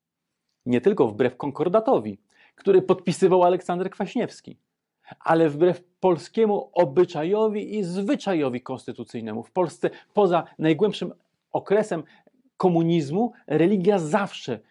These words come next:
była częścią formacji edukacyjnej, formacji,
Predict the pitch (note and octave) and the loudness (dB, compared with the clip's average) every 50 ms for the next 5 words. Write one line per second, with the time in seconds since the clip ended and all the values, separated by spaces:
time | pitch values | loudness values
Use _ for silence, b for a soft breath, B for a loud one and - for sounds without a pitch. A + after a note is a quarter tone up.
0 | _ _ - - D#3 D3+ C3+ - - _ _ _ _ _ _ - - F3+ F3+ F3 | _ _ -4 0 0 0 0 -2 -8 _ _ _ _ _ _ -2 0 2 2 2
1 | D3 - - - D#3+ D3+ - _ _ _ - - - G3+ F#3+ E3+ E3 F#3+ G3 D#3+ | 0 -2 -4 -4 -6 -6 -6 _ _ _ -18 -6 0 2 2 4 4 2 2 0
2 | D#3 - - - - C#3+ B2+ B2+ _ _ _ _ _ _ - D3 C3 D3 - D3 | -2 -4 -10 -12 -12 -10 -12 -12 _ _ _ _ _ _ -2 -2 -2 -2 -2 -4
3 | C#3 C#3 - G3+ F3 C#3 B2 A2 - - D#3 D3+ E3 E3 D#3+ D#3 - D3 C#3 | -4 0 0 0 2 2 0 -2 -4 -4 -4 -2 0 0 -2 -2 -4 -8 -10